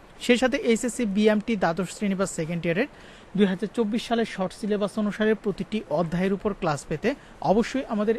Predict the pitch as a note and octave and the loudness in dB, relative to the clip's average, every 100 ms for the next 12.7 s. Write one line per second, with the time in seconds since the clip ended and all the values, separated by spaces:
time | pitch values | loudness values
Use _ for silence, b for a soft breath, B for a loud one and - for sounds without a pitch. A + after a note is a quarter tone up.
0 | A#3 G3+ A3+ G#3 A#3 F#3 F#3+ E3+ - F#3+ | 0 -2 -2 -6 -6 -4 -2 -2 -4 -8
1 | G3+ F#3+ A#3 A3 A#3 A3+ G#3+ A3 A3+ - | -4 -4 -2 -4 -2 -2 -2 -2 -2 -2
2 | D#3+ - G3 F3 G3+ C4+ - B B F#3 | -6 -4 -4 -2 0 -2 -2 B B -4
3 | F3 E3 - D#3 F3 E3+ E3 G3 A#3+ D3+ | -2 -4 -4 -4 -2 -2 -2 -4 -4 -4
4 | - D3 D#3+ D3+ D3+ C#3+ D3+ B3+ G3 C3+ | -6 -8 -6 -6 -8 -8 -6 -4 -4 -6
5 | C#3 C3+ - B - A3+ - - C3 G2+ | -8 -10 -12 B 2 2 2 -2 -8 -8
6 | E2+ D#2 - - B B B G3 G#3 A#3+ | -10 -12 -14 -20 B B B 6 6 8
7 | B3 A#3+ A#3+ B3 A#3 - A3+ A#3 B B | 6 6 4 6 4 8 6 6 B B
8 | - E3+ G3+ A#3+ - A3 F#3 F3+ F3 F3 | -4 6 8 8 8 4 4 0 -2 -6
9 | E3 A3+ C#4+ G#3 F#3+ F#3+ G#3+ A3 - B | -2 -4 -2 2 2 2 2 2 -2 B
10 | - F3 F3 F3 - G#3 - B3+ A#3 A3+ | -2 4 6 4 0 -2 0 0 0 2
11 | B3 B3+ B3+ - A3+ - G#3+ G3+ - A3+ | 2 2 0 0 0 2 2 2 0 -2
12 | A3+ - G#3 F#3 F3+ G3 | 0 0 0 -2 -2 -2